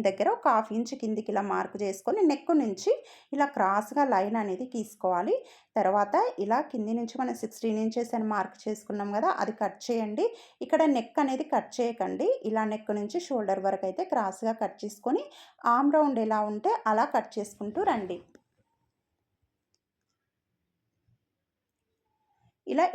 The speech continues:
ఎక్స్ట్రా క్లాత్ ఉంటే సమానంగా, లేకపోతే సమానంగా అయితే కట్ చేసుకోవాలి. మీరు ఇవైతే ఖచ్చితంగా సమానంగానే ఇలా కట్ చేసుకోండి.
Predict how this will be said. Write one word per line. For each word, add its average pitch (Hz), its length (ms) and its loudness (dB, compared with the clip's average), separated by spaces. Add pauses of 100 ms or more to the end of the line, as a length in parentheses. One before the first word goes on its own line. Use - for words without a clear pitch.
ఎక్స్ట్రా 311 280 2 (100)
క్లాత్ 254 280 4
ఉంటే 254 140 0 (120)
సమానంగా, 254 580 4
లేకపోతే 202 380 -2 (120)
సమానంగా 226 480 -2
అయితే 196 240 -6
కట్ 202 180 -2
చేసుకోవాలి. 220 540 0 (460)
మీరు 285 180 2 (200)
ఇవైతే 247 280 2 (220)
ఖచ్చితంగా 277 520 0
సమానంగానే 254 640 2 (880)
ఇలా 240 120 2 (500)
కట్ 233 200 2
చేసుకోండి. 190 520 -4